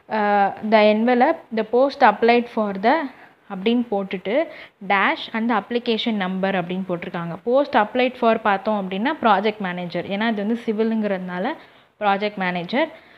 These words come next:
Application நம்பருங்கிறது நம்ம apply பண்ண, apply பண்ணிட்டு அந்த form இருக்கும். அந்த form நம்ம எடுப்போம்ல, அதுல போட்டிருப்பாங்க.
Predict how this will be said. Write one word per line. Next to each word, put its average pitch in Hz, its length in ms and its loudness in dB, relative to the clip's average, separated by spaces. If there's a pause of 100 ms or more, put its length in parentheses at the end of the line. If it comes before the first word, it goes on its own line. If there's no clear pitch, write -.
(200)
Application 269 640 0
நம்பருங்கிறது 208 680 2
நம்ம 214 360 0
apply 269 220 2
பண்ண, 214 300 -4
apply 240 260 -4
பண்ணிட்டு 202 340 -2
அந்த 208 160 0 (100)
form 247 340 0
இருக்கும். 185 260 -4
அந்த 185 260 -4
form 226 180 2
நம்ம 208 360 -2
எடுப்போம்ல, 185 260 -4
அதுல 202 400 0
போட்டிருப்பாங்க. 202 680 -2